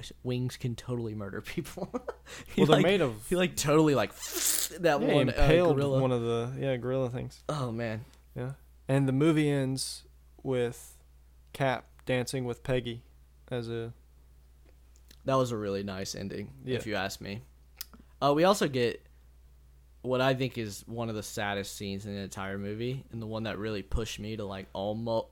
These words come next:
Speaker 1: almost breaking out was, uh, when Happy is, like, talking to, uh,
Speaker 2: Morgan?
Speaker 1: Tony's, Morgan, Tony's daughter.
Speaker 2: This was at Tony's funeral.
Speaker 1: After f-, Tony's funeral.
Speaker 2: It was really cool. They did a bouquet of flowers floating down the river, but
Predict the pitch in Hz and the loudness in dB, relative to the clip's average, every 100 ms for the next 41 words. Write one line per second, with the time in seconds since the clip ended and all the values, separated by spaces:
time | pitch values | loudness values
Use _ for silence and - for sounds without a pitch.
0 | - 131 139 135 135 131 143 151 - - | 0 4 6 4 2 4 4 2 -2 0
1 | 143 147 135 135 156 170 - - - - | 0 0 0 2 4 2 0 -20 -20 -6
2 | 123 123 113 113 104 101 98 - - - | -2 0 -2 -2 -2 -2 -6 -10 -20 -20
3 | - - - - - 120 120 110 107 - | -20 -20 -20 -20 -12 -6 -4 -4 -4 0
4 | 120 123 113 107 101 107 101 98 101 - | 0 0 -2 -4 -6 -6 -4 -4 -6 -12
5 | - - 113 104 110 107 101 - 110 104 | -18 -6 -4 -4 -6 -10 -10 -10 -8 -6
6 | 98 - 120 113 123 127 123 110 110 110 | -8 -8 -4 -2 -2 -4 -6 -8 -8 -10
7 | - - 113 110 117 131 135 110 110 107 | -14 -14 -10 -8 -8 -8 -8 -8 -8 -10
8 | - - - - 110 110 131 123 139 127 | -12 -16 -20 -8 -2 2 4 4 4 4
9 | 123 - - - - - 120 110 - 110 | 2 -4 -20 -20 -8 -4 -2 -4 -8 -10
10 | - - - - - 110 107 107 98 - | -14 -20 -20 -20 -12 -8 -8 -8 -10 -12
11 | - 110 104 98 110 107 123 147 127 131 | -8 -6 -6 -8 -8 -6 -6 -2 0 2
12 | 135 - 135 123 123 117 107 123 139 120 | 2 2 2 2 0 0 2 2 4 0
13 | - 120 120 120 - - 131 120 123 117 | 0 0 0 -2 -4 -4 -2 0 -2 -2
14 | 120 120 120 120 - | -2 -2 -2 -4 -4